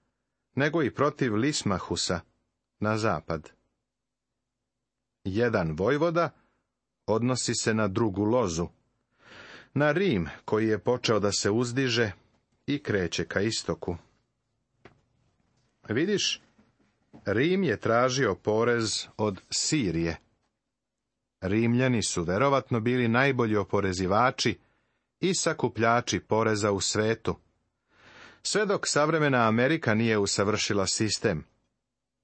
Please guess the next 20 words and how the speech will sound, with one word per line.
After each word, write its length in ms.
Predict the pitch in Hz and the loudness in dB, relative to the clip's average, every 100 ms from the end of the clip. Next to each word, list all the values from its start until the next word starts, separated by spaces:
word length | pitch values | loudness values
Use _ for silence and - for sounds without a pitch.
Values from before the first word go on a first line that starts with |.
| _ _ _ _ - | _ _ _ _ 0
Američki 560 | 104 113 107 98 - | 2 2 0 -2 -4
sistem 500 | - - 120 - 120 | -4 -2 -2 0 -2
sakupljanja 680 | 98 92 - 113 104 120 101 | 0 -4 0 -2 0 0 0
poreza 420 | 85 117 131 127 127 | 0 0 0 2 2
je 80 | |
osramotio 680 | 110 - 98 98 123 - 113 | 0 0 0 0 0 0 -2
čak 360 | - 117 104 - | 0 0 0 -6
i 140 | - 101 | -4 -2
Rim. 340 | 123 110 78 - _ _ _ _ _ _ _ _ _ _ _ _ _ _ _ _ _ _ _ _ _ - | 0 -2 -4 -8 _ _ _ _ _ _ _ _ _ _ _ _ _ _ _ _ _ _ _ _ _ -4
Kako 320 | 214 240 202 | -2 0 0
je 100 | 143 | 2
Rim 340 | 147 180 107 | 2 2 0
počeo 400 | 90 123 - 117 | 0 -2 2 2
da 120 | 95 90 | 2 0
se 180 | - | -2
uzdiže? 580 | 87 127 156 196 165 123 95 _ _ _ _ _ _ | 0 0 0 0 0 0 -4 _ _ _ _ _ _
Počeo 440 | - 180 - 185 156 | -4 -2 0 2 2
je 120 | 131 | 2
da 160 | 98 87 | 0 0
gradi 640 | 110 127 127 117 107 | 4 4 4 2 -2